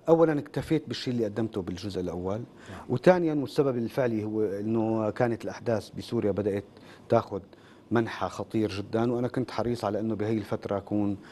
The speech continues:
Speaker 1: قريب من عائلتي.
Speaker 2: طيب، آه، الجزء،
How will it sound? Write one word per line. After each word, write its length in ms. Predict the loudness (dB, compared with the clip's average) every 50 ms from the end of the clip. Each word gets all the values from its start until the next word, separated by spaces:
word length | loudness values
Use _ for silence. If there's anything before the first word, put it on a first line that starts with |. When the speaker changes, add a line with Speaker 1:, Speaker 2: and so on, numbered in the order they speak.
| -20 -20 -18 -6 -2
Speaker 1:
قريب 300 | -2 0 0 0 -2 -2 -6 -14 -20 -20 -20 -20 -20 -20 -12 -4
من 100 | -2 -2
عائلتي. 440 | 0 0 -2 -4 -6 -10 -10 -16 -18 -18 -18 -20 -20 -18 -18 -18 -20 -18 -10 -6
Speaker 2:
طيب، 140 | -6 -6 -6 -6 -2 0
آه، 340 | 0 2 4 4 2 2 2 0
الجزء، 600 | -2 0 4 2 2 4 4 0 0 6 8